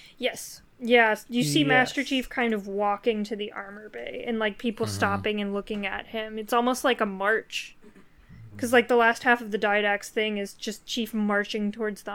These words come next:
Speaker 1: armor stand, like,
Speaker 3: Yeah.
Speaker 1: like an active thing he's
Speaker 2: And you
Speaker 1: doing.
Speaker 2: see the, all the rows of, like, thousands of, like, Spartan
Speaker 3: Mm-hmm.
Speaker 2: force,
Speaker 1: Oh, yeah.
Speaker 2: all this kind of line, all the different stations.
Speaker 3: And we
Speaker 2: And, um, there's a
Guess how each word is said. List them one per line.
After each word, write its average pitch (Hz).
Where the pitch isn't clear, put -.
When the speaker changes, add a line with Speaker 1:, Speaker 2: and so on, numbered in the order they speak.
Speaker 1:
armor 214
stand, 220
like, 240
Speaker 3:
Yeah. 92
Speaker 1:
like 233
an 226
active 214
thing 214
he's 208
Speaker 2:
And 170
you -
Speaker 1:
doing. 147
Speaker 2:
see 180
the, 165
all 160
the 160
rows 156
of, 143
like, 131
thousands 139
of, 135
like, 123
Spartan 135
Speaker 3:
Mm-hmm. 117
Speaker 2:
force, 139
Speaker 1:
Oh, 247
yeah. 202
Speaker 2:
all 131
this 135
kind 139
of 131
line, 131
all 143
the 135
different 135
stations. 143
Speaker 3:
And 139
we 220
Speaker 2:
And, 143
um, 139
there's 143
a 147